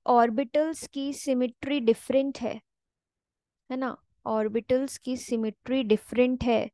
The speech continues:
तो भी इनका ट्रांजिशंस पॉसिबल नहीं है। ओके, so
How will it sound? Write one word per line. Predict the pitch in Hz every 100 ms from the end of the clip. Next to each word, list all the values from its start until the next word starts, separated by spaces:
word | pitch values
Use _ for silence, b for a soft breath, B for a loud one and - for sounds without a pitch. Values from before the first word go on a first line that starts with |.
| _ _ _ _ _ _ _ _ _ _ _ _
तो | 277 302
भी | 269 294 311 359 _ _ _ _ _ _ _ _ _ _ _
इनका | 277 269 277 294
ट्रांजिशंस | 294 262 240 226 226 240 226 - 269 294 302 - - _ _ -
पॉसिबल | 226 220 - 233 233 269 269
नहीं | 208 208 214 220 220
है। | 214 - - _ _ _
ओके, | 220 - 269 214 - _ _ _ -
so | - 277 320